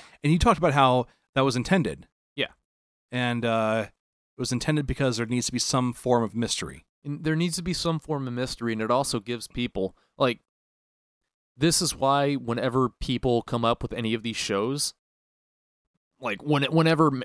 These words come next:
Speaker 2: whenever Mandalore comes on, or, I mean, like, Mandalorian or anything like that comes
Speaker 1: Yeah.
Speaker 2: on, people are looking at, uh, like, people are watching these episodes, and then there are the people that really analyze what is happening in each one of those episodes. Um,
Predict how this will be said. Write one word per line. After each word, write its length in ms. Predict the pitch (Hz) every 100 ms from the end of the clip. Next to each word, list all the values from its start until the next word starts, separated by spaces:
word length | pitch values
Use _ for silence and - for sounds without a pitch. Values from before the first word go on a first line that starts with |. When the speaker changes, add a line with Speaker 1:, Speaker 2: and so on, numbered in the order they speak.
| -
Speaker 2:
whenever 340 | 156 156 147
Mandalore 520 | 117 117 110 101 95
comes 240 | - 110 98
on, 320 | 92 87 87 _ -
or, 60 |
I 40 | 143
mean, 120 | 139
like, 180 | 123 117
Mandalorian 640 | 135 123 117 117 113 104
or 100 | 104
anything 260 | 107 104 104
like 160 | 95
that 160 | - 87
comes 180 | 101 139
Speaker 1:
Yeah. 140 | 117
Speaker 2:
on, 60 | 78 - _ -
people 480 | 170 180 185 165 151
are 260 | 143 139 135
looking 420 | 123 139 147 123
at, 200 | 110 123 - -
uh, 100 | 120
like, 220 | 104 87 _
people 260 | - 147 127
are 40 | 131
watching 340 | 160 185 139
these 160 | 117 110
episodes, 440 | 110 107 104 95
and 160 | 127 120
then 120 | 127
there 160 | 139
are 80 | 139
the 100 | 131
people 320 | - 135 131
that 180 | 123 127
really 400 | 120 107 117 123 -
analyze 520 | 101 110 107 110 110
what 140 | 110 107
is 80 |
happening 480 | 98 92 107 110 117
in 180 | - 104 -
each 300 | 123 113 -
one 180 | 107 107
of 80 |
those 200 | 107 104
episodes. 680 | - 87 95 - 78 - - _ _ _ _ _ -
Um, 580 | 123 120 117 110 92